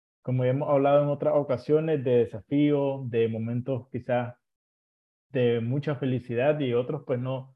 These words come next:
no tan llenos de, de tanta felicidad, pero aún así hay que continuar hacia adelante. Eh, y bueno, agradecerte nuevamente por ser parte de este proyecto, es decir, ser parte del podcast, de la revista,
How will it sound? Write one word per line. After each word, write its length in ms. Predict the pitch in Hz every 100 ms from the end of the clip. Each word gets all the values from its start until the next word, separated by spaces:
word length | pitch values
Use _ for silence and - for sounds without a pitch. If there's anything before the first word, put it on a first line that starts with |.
| _ _ -
no 180 | 139 143
tan 260 | 151 147
llenos 320 | 131 147 151
de, 640 | 131 127 120 113 104 101 - _ _
de 100 | 135
tanta 260 | 123 131 151
felicidad, 560 | 160 156 151 143 180 196
pero 180 | 143
aún 120 | 131 131
así 200 | 117 160
hay 140 | 147
que 140 | 156
continuar 720 | 147 147 139 123 120 123 123 - _ _ -
hacia 320 | 117 - 120
adelante. 720 | 110 107 113 110 113 107 101 _ _ -
Eh, 520 | 131 123 117 113 120 -
y 80 |
bueno, 260 | 139 143 165
agradecerte 760 | 139 123 110 135 143 156 170
nuevamente 880 | 147 135 143 151 147 131 147 165 165
por 220 | 160 131 107
ser 220 | 127 135 -
parte 560 | 139 147 147 156 147
de 340 | 117 113 110 113
este 200 | - 131
proyecto, 760 | 123 110 120 139 139 151 147
es 80 | 117
decir, 260 | 117 139 120
ser 280 | 127 120
parte 420 | - 156 175 - 139
del 260 | 120 101 -
podcast, 680 | - 143 147 - 156 151 -
de 80 | 120
la 140 | 110
revista, 720 | 104 104 131 147 - 156 160